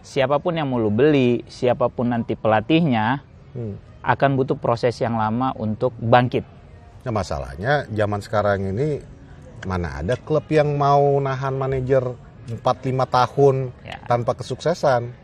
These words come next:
Speaker 1: Ya, itu dia sih masalahnya. Eh, karena dunianya kan udah, udah, udah beda nih.
Speaker 2: Hmm.
Speaker 1: Kalau dulu mungkin Sir Alex bisa dikasih kebebasan,
Speaker 2: Walaupun
Speaker 1: terus di-
Speaker 2: disuruh keluar juga ya.
Speaker 1: Betul,
Speaker 2: Nah.
Speaker 1: sempat didemo juga kan dia
Speaker 2: Betul.
Speaker 1: kan, maksudnya, "Udahlah, keluar lu dari M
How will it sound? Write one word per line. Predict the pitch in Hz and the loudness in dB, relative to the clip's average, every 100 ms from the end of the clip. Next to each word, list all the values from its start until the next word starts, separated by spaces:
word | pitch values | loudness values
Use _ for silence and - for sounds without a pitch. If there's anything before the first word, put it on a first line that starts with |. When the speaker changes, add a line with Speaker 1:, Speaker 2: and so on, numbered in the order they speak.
| - | -18
Speaker 1:
Ya, | - | -12
itu | 87 - | -10 -6
dia | 113 113 | 0 0
sih | - | 0
masalahnya. | 101 101 - 98 92 101 90 85 - - - - - | -4 -6 -6 -6 -4 -6 -6 -10 -14 -18 -20 -20 -14
Eh, | - 110 110 104 101 104 98 | -2 2 4 4 2 0 -2
karena | 110 104 107 143 156 - | -2 -2 0 2 2 0
dunianya | - 117 123 120 123 131 | -4 0 2 4 4 2
kan | 147 160 | 0 0
udah, | 135 120 117 - | 2 4 4 2
udah, | 123 120 113 | 2 4 6
udah | 117 117 | 6 4
beda | 104 110 117 | 2 2 0
nih. | 139 135 - - | 0 -4 -6 -12
Speaker 2:
Hmm. | 127 131 87 - - | -8 -6 -8 -14 -20
Speaker 1:
Kalau | - 110 113 | -4 0 2
dulu | 117 147 | 4 4
mungkin | 156 135 165 | 2 2 0
Sir | 160 | 2
Alex | - 120 131 - | 2 4 4 2
bisa | 120 113 | -2 -2
dikasih | 104 101 110 104 104 107 - - - | -2 0 -2 0 -2 -4 -6 -16 -6
kebebasan, | 104 98 92 90 113 104 104 107 | -2 0 -2 0 4 6 6 6
Speaker 2:
Walaupun | 113 113 107 156 | 4 2 2 2
Speaker 1:
terus | 151 | 2
di- | 139 | 0
Speaker 2:
disuruh | 123 - 123 | -2 -2 -4
keluar | 117 117 | 0 0
juga | 107 143 135 | 2 4 6
ya. | 160 | 10
Speaker 1:
Betul, | 214 196 247 226 214 180 160 | 10 10 8 8 8 6 4
Speaker 2:
Nah. | |
Speaker 1:
sempat | 165 165 170 | 0 -2 -2
didemo | 156 156 160 170 | 0 0 2 2
juga | 175 247 220 | 2 6 6
kan | 190 214 | 6 2
dia | 202 175 | 2 2
Speaker 2:
Betul. | |
Speaker 1:
kan, | 196 | 0
maksudnya, | 170 175 226 214 - _ | -4 -4 -2 -4 -6 _
"Udahlah, | 170 202 233 214 - | -2 2 4 4 2
keluar | 190 208 | 2 4
lu | 226 | 4
dari | 208 202 | 4 2
M | 208 | 2